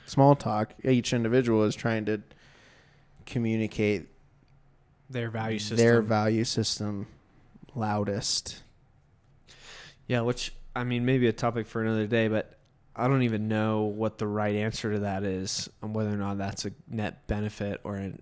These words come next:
Speaker 2: or, you know, a negative.
Speaker 1: Yeah.
Speaker 2: This individualist, you know,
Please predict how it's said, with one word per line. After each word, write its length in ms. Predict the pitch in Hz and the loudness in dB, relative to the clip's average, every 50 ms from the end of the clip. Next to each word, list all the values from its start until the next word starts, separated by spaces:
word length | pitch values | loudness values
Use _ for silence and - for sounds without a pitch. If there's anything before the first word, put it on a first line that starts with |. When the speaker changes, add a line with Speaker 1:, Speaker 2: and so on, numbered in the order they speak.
| - | -12
Speaker 2:
or, 340 | - 104 101 98 95 98 95 - | -10 -8 -8 -6 -6 -8 -10 -10
you 120 | - 113 101 | -12 -10 -8
know, 180 | 101 95 92 | -8 -8 -6
a 60 | 95 92 | -8 -6
negative. 800 | 95 98 104 107 113 101 92 90 90 87 - - - - - - - | -6 -6 -4 -4 -4 -4 -4 -6 -8 -10 -12 -16 -20 -20 -20 -16 -10
Speaker 1:
Yeah. 200 | - 127 120 113 | -6 -4 -2 -2
Speaker 2:
This 200 | 110 107 - - - | 0 -2 -2 -4 -6
individualist, 840 | - 120 113 110 107 98 107 98 107 107 101 98 98 92 - - - - _ - - _ _ _ _ _ _ _ _ _ _ | -6 -6 -4 -4 -4 -4 -6 -4 -4 -6 -4 -4 -6 -6 -6 -8 -12 -14 _ -20 -20 _ _ _ _ _ _ _ _ _ _
you 120 | - 117 110 | -6 -4 -4
know, 240 | 101 92 90 95 | -4 -4 -6 -8